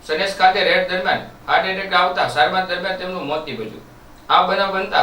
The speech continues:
નિલપેટ રાય સહિત પોલીસ કાફલો ઘટના સ્થળે પહોંચીને વધુ તપાસ હાથ ધરી હતી. ભાવનગર સ્ટેટ મોનિટરિંગ સેલ એસ એમ સીના પોલીસ સબ ઇન્સ્પેક્ટર પી એસ આઈ સચિન શર્માનું આજે વહેલી સવારે ભાવનગરના સનેસ પોલીસ સ્ટેશન વિસ્તારમાં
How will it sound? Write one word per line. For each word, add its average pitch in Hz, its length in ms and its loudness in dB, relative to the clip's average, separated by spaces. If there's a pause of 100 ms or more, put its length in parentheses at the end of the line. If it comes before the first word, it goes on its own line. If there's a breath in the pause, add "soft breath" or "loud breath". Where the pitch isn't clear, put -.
(140)
નિલપેટ 180 380 -6
રાય 185 180 0
સહિત 185 300 -4
પોલીસ 170 280 -6
કાફલો 180 280 -2
ઘટના 165 260 0
સ્થળે 185 300 -2
પહોંચીને - 420 -8
વધુ 185 240 -8
તપાસ - 300 -2
હાથ 151 180 2
ધરી 104 240 -6
હતી. - 160 -18 (3250)
ભાવનગર 196 460 6
સ્ટેટ 185 320 2
મોનિટરિંગ 202 380 -2 (100)
સેલ 170 200 2 (260)
એસ 165 180 0
એમ 180 120 -4
સીના 185 320 0
પોલીસ 170 300 0
સબ 170 180 0
ઇન્સ્પેક્ટર 175 560 0
પી 156 200 0
એસ 170 120 2
આઈ 165 140 0
સચિન 156 320 -6
શર્માનું 156 360 -4 (220)
આજે 147 240 2
વહેલી 160 260 2
સવારે 160 320 0
ભાવનગરના 151 540 -2
સનેસ 156 320 -6
પોલીસ 151 220 -2
સ્ટેશન 156 340 -6
વિસ્તારમાં 147 400 -6